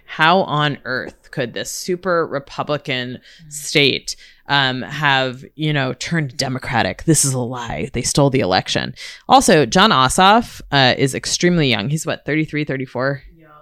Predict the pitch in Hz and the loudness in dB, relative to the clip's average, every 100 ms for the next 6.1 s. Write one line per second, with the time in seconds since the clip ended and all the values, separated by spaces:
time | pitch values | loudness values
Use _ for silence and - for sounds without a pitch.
0 | - - 127 151 285 415 269 214 139 110 | -16 -4 -2 2 2 4 6 4 4 0
1 | 143 190 170 139 127 98 82 76 139 117 | 0 0 2 2 2 0 -2 -2 -2 -4
2 | 64 69 71 - 71 76 - - 80 135 | -2 -2 -2 -2 0 0 -2 -2 2 2
3 | 131 82 82 202 - 220 220 - 214 220 | 0 -2 0 -2 -4 -4 -6 -4 -6 -6
4 | 202 208 - - - 233 - 139 139 131 | -10 -12 -14 -10 2 2 4 0 0 4
5 | 131 123 110 110 107 147 139 - - 160 | 6 4 2 -2 -2 2 2 2 2 6